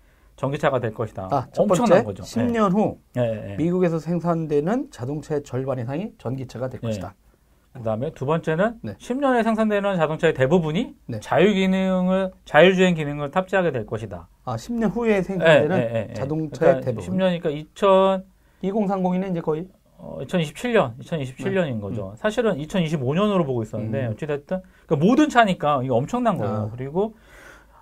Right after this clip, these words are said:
Speaker 1: 어, 세 번째로 이제, 어, 이천이십 년 후에 생산되는 자동차에서는 스티어링 휠이 사라지게 되고,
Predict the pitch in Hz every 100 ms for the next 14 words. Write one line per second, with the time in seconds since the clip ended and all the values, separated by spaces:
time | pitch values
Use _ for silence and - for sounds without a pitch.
0 | - 123 123 127 208 226 220 185 156 139
1 | 120 - 123 117 135 220 208 185 170 180
2 | 226 233 214 202 180 202 202 190 180 151
3 | 131 147 156 147 143 135 127 131 180 185
4 | - 247 220 185 160 156 208 220 180 147
5 | 110 101 143 104